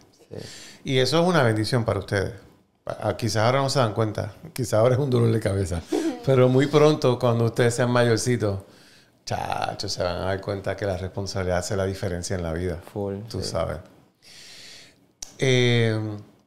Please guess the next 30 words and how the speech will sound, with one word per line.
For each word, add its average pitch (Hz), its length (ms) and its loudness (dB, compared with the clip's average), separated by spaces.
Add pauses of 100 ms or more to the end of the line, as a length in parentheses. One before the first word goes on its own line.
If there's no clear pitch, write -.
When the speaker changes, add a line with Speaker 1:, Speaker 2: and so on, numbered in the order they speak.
(680)
Speaker 2:
es - 120 -8
que - 160 -6
no 135 180 -4
quiero, 160 440 4 (260)
no 123 280 0
quiero 135 200 0
seguir 135 180 2
hablando 131 220 4
de 127 60 2
tu 127 100 2
papá, 123 240 4
quiero 104 240 2
ya 107 140 4
empezar 110 280 0
a 104 40 2
hablar 101 220 0
de 104 60 -4
ustedes. 92 480 -2 (640)
Eh, 101 800 2 (720)
voy 107 140 -4
a - 20 0
empezar 107 320 -2
por 101 180 -4
Paula, 98 320 0
porque 95 280 -6
es 90 80 -4
nena. 92 120 -2
Speaker 1:
Tranquila, 92 280 -4 (400)
tranquilo. 107 500 -2
Speaker 2:
Solamente, 95 640 -4